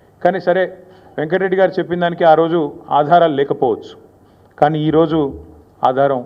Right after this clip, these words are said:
ఉంది అంటూ ఎన్ఫోర్స్‌మెంట్ డైరెక్టరేట్ వారు ఛార్జ్ షీట్లో స్పష్టంగా ఎవరు డబ్బులు ఇచ్చారు, ఏ పొజిషన్ అమ్ముకున్నారు,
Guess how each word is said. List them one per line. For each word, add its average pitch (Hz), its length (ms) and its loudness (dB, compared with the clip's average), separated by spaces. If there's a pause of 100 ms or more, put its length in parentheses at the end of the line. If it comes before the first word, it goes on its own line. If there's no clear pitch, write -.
(240)
ఉంది 160 200 -4 (100)
అంటూ 165 200 -4 (720)
ఎన్ఫోర్స్‌మెంట్ 143 540 -4
డైరెక్టరేట్ 127 480 -6
వారు 131 180 -2 (720)
ఛార్జ్ 139 320 2
షీట్లో 151 320 -2 (760)
స్పష్టంగా 160 520 -2 (140)
ఎవరు 170 240 0
డబ్బులు 151 240 -2
ఇచ్చారు, 143 320 -2 (800)
ఏ 160 40 2 (120)
పొజిషన్ 175 500 -2
అమ్ముకున్నారు, 151 540 -2